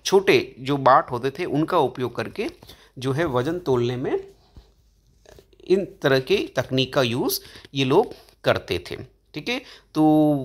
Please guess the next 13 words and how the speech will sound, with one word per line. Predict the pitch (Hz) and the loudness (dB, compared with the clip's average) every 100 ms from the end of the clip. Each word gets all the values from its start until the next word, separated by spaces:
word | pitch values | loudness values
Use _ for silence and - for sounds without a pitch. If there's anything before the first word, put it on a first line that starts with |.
| 110 | -8
बाटों | 120 131 143 202 | 2 2 2 -2
से | 196 | -4
संबंधित, | 180 160 165 170 175 - 160 156 139 | -4 -2 -2 -2 -6 -4 -2 0 0
वेट | 131 165 - | 0 0 0
सिस्टम | 143 - 151 | -6 -6 -6
से | 143 - | -6 -4
संबंधित | 147 147 147 | -2 -2 -4
दो | 123 | -4
तीन | 127 170 | -4 -2
बातें | 156 147 156 | 0 0 -2
बहुत | 139 143 147 | -2 -4 -4
महत्वपूर्ण | 143 - 160 | -4 -4 -2
हैं | 185 | -2